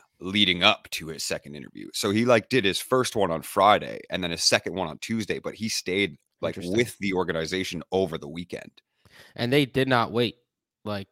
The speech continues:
Speaker 2: the Cowboys got
Speaker 1: No.
Speaker 2: bounced, and they were like, "All right, Kellen Moore, come
Speaker 1: Yeah,
Speaker 2: on
Speaker 1: one
Speaker 2: down,
Speaker 1: hundred percent.
Speaker 2: Price is
Speaker 1: I,
Speaker 2: Right
Speaker 1: I
Speaker 2: style."
Speaker 1: Mm-hmm.
Speaker 2: Uh, like, <laughs> so, yeah, that's a interesting one. I do think it would, the, I just, the Panthers are in such a, a, a difficult situation.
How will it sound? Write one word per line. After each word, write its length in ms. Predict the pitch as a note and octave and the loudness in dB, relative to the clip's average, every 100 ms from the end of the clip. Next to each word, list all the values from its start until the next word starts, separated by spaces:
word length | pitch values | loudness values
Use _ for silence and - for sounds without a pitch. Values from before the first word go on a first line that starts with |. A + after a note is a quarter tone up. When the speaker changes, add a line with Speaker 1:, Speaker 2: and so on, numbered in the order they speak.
| - | -10
Speaker 2:
the 100 | A2 | -6
Cowboys 460 | B2 A#2 B2 A#2 | -2 2 2 2
got 200 | A#2 A2 | 2 0
Speaker 1:
No. 60 | A2+ | 0
Speaker 2:
bounced, 360 | A#2 C3 - G2+ | 0 0 -4 -8
and 120 | A2 | -4
they 60 | |
were 80 | G2+ | -2
like, 160 | G2 G#2 | -2 2
"All 100 | D3+ | 6
right, 220 | F#3+ F3 | 6 6
Kellen 300 | - C#3+ C3 | 4 4 4
Moore, 320 | C#3 C#3+ D3 | 2 4 2
come 320 | - B2 D3+ | 0 4 6
Speaker 1:
Yeah, 60 | F3+ | 10
Speaker 2:
on 140 | F3+ G#2+ | 10 8
Speaker 1:
one 80 | |
Speaker 2:
down, 240 | D#3+ F3 D#3 | 8 8 8
Speaker 1:
hundred 60 | A2 | 4
percent. 80 | |
Speaker 2:
Price 260 | G2+ C#3+ - | 4 4 4
is 80 | D3+ | 4
Speaker 1:
I, 100 | F#2+ | 6
Speaker 2:
Right 140 | C3+ | 6
Speaker 1:
I 40 | - | 4
Speaker 2:
style." 540 | G2 A2+ G2 G2 F2+ _ _ _ _ _ G2 | 2 4 4 -2 -6 _ _ _ _ _ -6
Speaker 1:
Mm-hmm. 260 | G2 G#2 A2 - | -4 -4 -6 -6
Speaker 2:
Uh, 200 | A2 A#2+ | -4 -2
like, 200 | B2+ - | -2 -2
<laughs> 840 | D3 G3 F3+ A#2+ - - - - | -4 2 2 2 -8 -16 -16 -20
so, 200 | - A#2+ | -4 0
yeah, 240 | A2+ C#3 A2+ | 4 4 4
that's 260 | - C#3 D#3+ | 2 0 2
a 240 | D#3+ D#3 - | 0 0 -2
interesting 480 | D3 D3+ C#3+ - A#2+ | -4 -2 -6 -4 -2
one. 180 | G#2 G#2+ | -2 -2
I 60 | |
do 160 | A2 D3 | -2 -4
think 220 | D3 E3 | -4 -2
it 40 | D#3+ | 0
would, 200 | C#3+ - - - - | -2 -4 -20 -12 0
the, 160 | D#3 | 2
I 100 | D#3+ | 2
just, 220 | G3 - _ - | 0 -4 _ -6
the 100 | C#3+ | -6
Panthers 540 | - D#3 F3 G3+ F3 | 0 0 2 0 2
are 100 | D3+ | 0
in 120 | C3+ | 0
such 340 | - C3 C3 C#3 | -4 -4 -2 0
a, 360 | C3 A#2+ G#2+ - - - _ _ _ _ _ - | 0 0 -2 -6 -18 -20 _ _ _ _ _ -14
a, 200 | A2+ A2+ | -10 -6
a 40 | A2+ | -6
difficult 440 | B2 - B2+ A#2+ | -6 -8 -4 -4
situation. 720 | - B2 A2 F2+ G2+ B2+ B2+ | -2 -4 -4 -4 -4 -6 -6